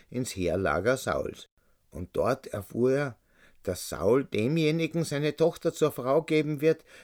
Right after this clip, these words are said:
der Goliath besiegt. David fragte immer wieder und wieder, ob das wohl auch stimme, und immer wurde ihm bestätigt.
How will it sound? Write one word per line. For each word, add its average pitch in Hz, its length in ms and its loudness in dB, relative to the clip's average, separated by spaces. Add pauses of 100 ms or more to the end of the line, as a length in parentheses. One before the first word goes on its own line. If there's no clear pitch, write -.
(120)
der 147 120 4
Goliath 170 600 6
besiegt. - 580 -10 (1800)
David 107 400 -4
fragte 117 440 -2
immer 170 380 2
wieder 175 360 4
und 139 200 -4
wieder, 160 420 4 (220)
ob 117 220 0
das - 240 -2
wohl 101 200 2
auch 95 160 -4
stimme, 175 500 2 (280)
und 95 280 -8
immer 95 440 0
wurde 127 220 2
ihm 156 180 0
bestätigt. - 760 -4